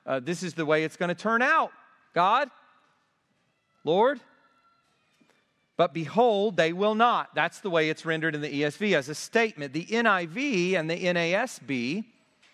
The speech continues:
render it as a question, "What if they do not or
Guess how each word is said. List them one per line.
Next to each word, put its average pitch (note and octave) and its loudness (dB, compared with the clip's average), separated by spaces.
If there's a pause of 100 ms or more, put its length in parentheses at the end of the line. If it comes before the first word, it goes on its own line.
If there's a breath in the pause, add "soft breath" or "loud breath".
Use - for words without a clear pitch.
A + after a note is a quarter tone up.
(880 soft breath)
render F3 0
it F#3 -2
as D3+ 2
a F3+ -8
question, D3+ -2
"What D#3 2
if F#3+ -6
they D#3 2
do A3 0
not B2+ -2
or D#3+ 2